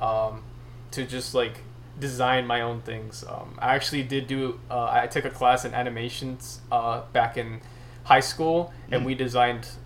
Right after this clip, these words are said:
Speaker 1: uh, we designed, like, our own things in Maya, um, and in Flash as well. And I just,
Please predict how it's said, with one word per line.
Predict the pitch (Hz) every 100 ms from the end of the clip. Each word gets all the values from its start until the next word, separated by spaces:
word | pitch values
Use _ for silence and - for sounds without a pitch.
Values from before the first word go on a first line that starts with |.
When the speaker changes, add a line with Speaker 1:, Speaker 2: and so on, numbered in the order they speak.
| -
Speaker 1:
uh, | 123 117 117 110 -
we | 135
designed, | 135 123 123 117
like, | 113 113 110
our | 117
own | 120
things | 113 123 117
in | 110
Maya, | 110 117 123 151 - - - -
um, | - - - - - - - -
and | 139 131
in | 123
Flash | 117 131 120 -
as | 117
well. | 117 113 113 117
And | 131 117 110
I | -
just, | 127 - 131 -